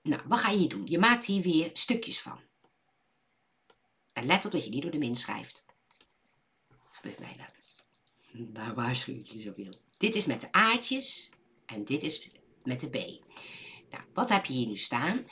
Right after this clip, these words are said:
Min drie a plus twee a. Die mag ik samen nemen. En van de b'tjes niks. En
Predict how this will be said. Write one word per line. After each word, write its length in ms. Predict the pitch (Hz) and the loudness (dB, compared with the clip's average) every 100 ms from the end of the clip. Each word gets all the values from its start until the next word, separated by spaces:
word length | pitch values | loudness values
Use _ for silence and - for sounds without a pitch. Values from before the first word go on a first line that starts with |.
| - - | -18 -4
Min 400 | 131 175 262 247 | 4 6 8 6
drie 320 | 208 202 165 | 2 2 2
a 340 | 156 160 151 - - | 0 0 -4 -14 -18
plus 340 | - 165 160 - | -2 2 4 2
twee 380 | - 101 - - | -2 -8 -10 -12
a. 240 | - - | -16 -8
Die 140 | - 190 | 4 6
mag 120 | 147 | 6
ik 80 | - | 2
samen 360 | 123 101 95 | 0 0 -4
nemen. 180 | 98 104 | -6 -6
En 80 | 110 | -4
van 120 | 123 | -6
de 80 | 117 | -2
b'tjes 420 | 123 156 - - | 2 2 2 -2
niks. 340 | 113 92 - - - | -2 -2 -6 -6 -12
En 100 | 98 | 0